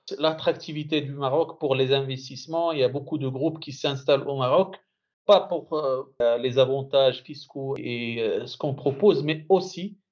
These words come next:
et ça il faut le souligner, c'est principalement par rapport aux, aux compétences et à la main-d'œuvre qualifiée qu'on, qu'on propose. Donc ça, c'est, c'est un côté. Et en parlant de, de, de, du digital, des, des projets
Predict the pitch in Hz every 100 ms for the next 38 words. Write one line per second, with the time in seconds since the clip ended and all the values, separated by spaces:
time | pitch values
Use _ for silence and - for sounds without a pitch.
0 | _ - 165 151 139 151 139 139 135 -
1 | 160 147 147 180 - - _ - 147 135
2 | - - 185 - 147 147 170 175 147 147
3 | 156 139 131 131 - - 135 190 185 147
4 | 135 170 208 - _ _ _ 139 131 135
5 | 139 139 135 170 160 151 131 - 143 139
6 | 170 160 - 135 135 135 131 127 - 120
7 | 113 _ _ _ - 139 139 - _ -
8 | - 196 196 165 - 151 165 147 147 139
9 | 190 202 143 147 - - 156 151 190 156
10 | 160 147 139 131 127 131 135 120 131 131
11 | 127 127 151 139 139 147 196 226 - _
12 | - 135 123 - 135 147 170 151